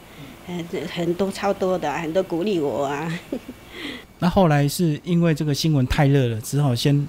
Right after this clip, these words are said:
Speaker 1: 暂时离开。
Speaker 2: 呃，太热，太热了啊，也，也，也是受，受到困扰啦，
Speaker 1: 嗯。
Speaker 2: 哎呀，啊，所以就想说放弃那里啊，来到普-，本来就有想打算来回埔里的啦。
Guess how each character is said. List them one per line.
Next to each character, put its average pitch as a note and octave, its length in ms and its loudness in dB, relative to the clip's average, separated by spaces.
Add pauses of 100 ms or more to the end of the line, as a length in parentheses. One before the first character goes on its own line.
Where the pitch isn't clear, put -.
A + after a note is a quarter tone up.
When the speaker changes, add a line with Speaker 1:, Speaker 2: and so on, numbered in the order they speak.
(100)
Speaker 1:
暂 E3 240 0
时 C3 220 -6
离 B2 120 -4
开。 C#3 260 -2 (600)
Speaker 2:
呃， F#3+ 180 -2
太 C4 200 2
热， A#3+ 240 6
太 C4+ 240 0
热 C4+ 260 6
了 F#3 100 4
啊， B3+ 160 2
也， F#3+ 260 4
也， F3+ 440 2 (920)
也 G3 120 -4
是 B3+ 260 -2 (120)
受， A#3+ 260 -2
受 C4 220 4
到 C4 160 4
困 C#4 240 2
扰 D#3+ 240 -2
啦， D#3+ 360 -4
Speaker 1:
嗯。 G#3+ 80 -4 (540)
Speaker 2:
哎 F3 60 -6 (100)
呀， D#3+ 180 -8
啊， G#3 40 -6
所 G#3+ 200 -2
以 F#3+ 80 0
就 F#3+ 380 2 (640)
想 E3+ 240 -6
说 G3 120 -2
放 G3+ 220 0
弃 G3+ 200 -2
那 D#3+ 200 -4
里 A2 200 -12
啊， D#3 200 -12 (280)
来 D#3 180 -10
到 G3+ 140 -2
普-， F3+ 140 -4 (120)
本 G#3+ 100 4
来 B3+ 140 6
就 C#4+ 160 2
有 A3 100 6
想 F3+ 300 0
打 D#3+ 200 -4
算 F#3+ 240 -2
来 D3+ 160 -4 (200)
回 F3 140 -2
埔 F3 240 -2
里 D3 200 -6
的 D3 140 -8
啦。 C3+ 100 -12